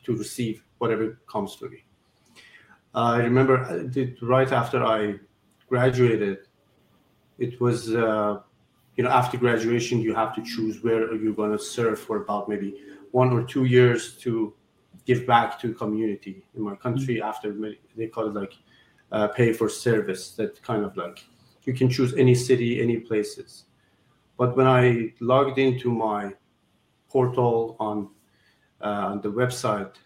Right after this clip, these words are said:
Speaker 1: the first thing popped up was that area. And I noticed that the
Speaker 2: Mm-hmm.
Speaker 1: hospital was built about maybe four or five years before, and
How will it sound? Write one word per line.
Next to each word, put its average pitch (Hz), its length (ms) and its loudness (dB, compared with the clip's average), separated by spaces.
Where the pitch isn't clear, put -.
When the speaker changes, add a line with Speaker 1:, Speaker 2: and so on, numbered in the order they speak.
Speaker 1:
the 131 80 -16
first - 360 -2
thing 131 200 -2
popped - 260 -4
up 110 220 -6
was 101 240 -10
that 101 320 -14
area. 104 440 -4
And 123 140 -4
I 127 60 2
noticed 147 420 2
that 131 220 -2
the 156 220 -2
Speaker 2:
Mm-hmm. - 60 -4
Speaker 1:
hospital 131 760 0
was 120 180 -4
built 117 380 0
about 107 320 -4
maybe 123 240 -4
four 120 240 -6
or 113 40 -4
five 113 320 -2
years 107 160 -6
before, 104 540 -6
and 117 300 -10